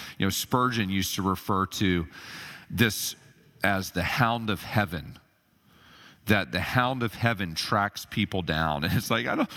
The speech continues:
I don't wanna become a Chri-, ah, now I believe, I, I, wow." Um, that's the effectual call. Let me give you some references here. Romans one seven.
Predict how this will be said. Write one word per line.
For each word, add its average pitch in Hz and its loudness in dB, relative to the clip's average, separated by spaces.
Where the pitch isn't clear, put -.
I 170 4
don't 233 0
wanna 277 2
become 269 2
a 254 0
Chri-, 254 0
ah, 349 2
now 202 4
I 214 2
believe, 214 2
I, 160 4
I, 156 0
wow." 151 2
Um, 113 2
that's 135 4
the 165 4
effectual 123 0
call. 135 0
Let 135 2
me 143 2
give 117 2
you 120 4
some 98 0
references 98 0
here. 71 -4
Romans 117 0
one 110 2
seven. 87 0